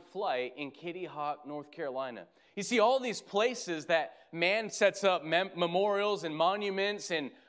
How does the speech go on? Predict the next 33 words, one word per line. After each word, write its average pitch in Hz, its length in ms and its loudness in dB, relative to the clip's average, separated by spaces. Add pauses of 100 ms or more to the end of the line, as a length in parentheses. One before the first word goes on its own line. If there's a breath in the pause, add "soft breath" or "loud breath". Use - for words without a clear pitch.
markers 202 500 2
signifying 196 800 0
the 156 100 -4
different 190 420 -2
things 196 300 2
that 170 140 4
have 160 100 0
taken 180 380 -2
place, 180 500 0 (300 loud breath)
they 196 100 4
take 247 280 2
these 208 200 0
obscure 220 600 2
places, 165 500 0
these 196 160 -4
places 196 400 0
that, 175 160 2
quite 185 280 2
honestly, 190 540 -2 (280 loud breath)
unless 190 340 2
you 233 220 0
and 208 100 0
I 220 160 2
were 190 180 2
from 226 400 -2
there, 147 360 0 (220 loud breath)
unless 185 280 4
you 233 200 2
and 196 100 0
I 196 220 2 (140)
visited 196 460 2
there 180 280 4
or 165 260 4